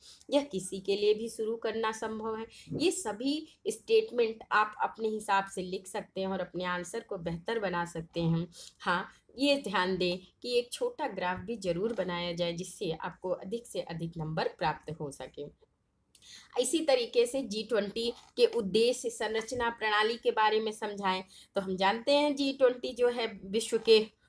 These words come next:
औद्योगिक देशों का संगठन है। अब ये कब बना, कैसे बना, ये कितनी जनसंख्या का प्रतिनिधित्व करता है और कितने निवेश को आकर्षित करता है,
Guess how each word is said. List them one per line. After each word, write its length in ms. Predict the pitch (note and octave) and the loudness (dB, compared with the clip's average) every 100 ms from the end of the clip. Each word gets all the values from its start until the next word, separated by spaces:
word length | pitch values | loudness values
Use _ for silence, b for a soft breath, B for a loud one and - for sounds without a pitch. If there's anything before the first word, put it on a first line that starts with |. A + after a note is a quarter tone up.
| - | -2
औद्योगिक 480 | A3+ G#3 A3 A3+ G3 | 2 4 2 2 4
देशों 320 | G#3+ G#3+ A3+ | 4 6 2
का 120 | A3+ | 0
संगठन 500 | A#3 A#3 A3+ A3 A3 | -2 -2 -2 -2 -4
है। 100 | G#3+ - B B | -4 -8 B B
अब 160 | C4 C4 | 4 4
ये 240 | B3 A3+ - | 0 2 2
कब 160 | A3+ G#3 | 0 2
बना, 480 | G#3+ G#3 G3+ G#3+ - | 2 2 2 0 -4
कैसे 360 | G#3 G#3 - A#3 | -2 0 4 4
बना, 360 | G#3 G#3 G#3 | 4 2 4
ये 180 | G#3+ A3 | 4 2
कितनी 460 | A3 - - C4+ C#4 | 0 -2 -6 -2 2
जनसंख्या 640 | A#3 G#3+ G#3+ G#3+ G#3+ A#3 | 4 2 2 -2 -2 0
का 240 | A#3 A#3 A3 - B B - | 0 4 2 0 B B 2
प्रतिनिधित्व 640 | A#3+ A#3 A#3+ G#3 C#4 B3+ | 2 4 0 2 2 2
करता 400 | A#3+ G#3+ - G#3 | 4 0 4 4
है 460 | G#3 G#3+ G3+ G3 - - | 6 2 -2 -4 -6 2
और 80 | A#3 | 2
कितने 440 | - C#4 C#4 C#4+ | 2 -2 2 4
निवेश 480 | C#4 A#3+ A#3+ D4 D#4+ | 6 4 2 0 0
को 140 | - | 4
आकर्षित 560 | A#3 A3 A3+ A3 A3 G#3+ - | 4 4 0 -2 -4 -4 -2
करता 320 | G#3 - G#3+ | -2 0 0
है, 220 | G#3 G#3 | 0 -4